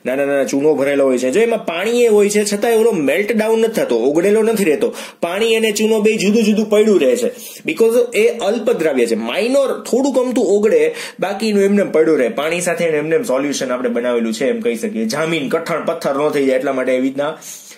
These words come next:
ભરી રાખ્યું, બીજું કાંઈ જ નથી. બરાબર છે? તેના જલીય દ્રાવણને, તેના જલીય દ્રાવણને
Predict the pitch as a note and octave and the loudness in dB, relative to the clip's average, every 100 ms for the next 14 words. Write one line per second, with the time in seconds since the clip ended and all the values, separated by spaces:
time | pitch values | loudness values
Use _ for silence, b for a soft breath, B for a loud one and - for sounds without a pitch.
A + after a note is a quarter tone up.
0 | B C#3 C#3+ A#2 A2 G#2+ A2 C3 B2 C3 | B -4 -2 0 -2 -4 -6 -4 -2 -2
1 | A2+ G#2 G2+ F#2+ b b b b - B2 | -2 -4 -6 -10 b b b b -6 -4
2 | D#3 D#3+ E3+ E3+ _ _ _ _ _ _ | -2 -2 -6 -12 _ _ _ _ _ _
3 | _ _ - - - F#3+ G#3+ G#3 C#3+ D3+ | _ _ -20 -16 -6 -2 0 -2 -4 -2
4 | F#3+ G3+ E3 E3 E3+ D#3+ A#2+ C3 C#3+ _ | 0 0 0 0 -2 0 -2 -2 -6 _
5 | _ _ _ _ - D#3+ C#3+ B2 C#3+ E3+ | _ _ _ _ -4 -2 -2 -4 -6 -8
6 | - _ _ _ _ - b b b b | -20 _ _ _ _ -20 b b b b
7 | - A#2+ C3 D3 C3 A#2 C3 D3 _ _ | -10 -2 0 2 2 2 0 -6 _ _
8 | _ _ _ _ _ _ _ B2 A#2 B2+ | _ _ _ _ _ _ _ -8 -4 -2
9 | C3 C#3 C#3 C#3 D3 A2+ A#2+ | -2 -2 -2 -2 -2 -2 -4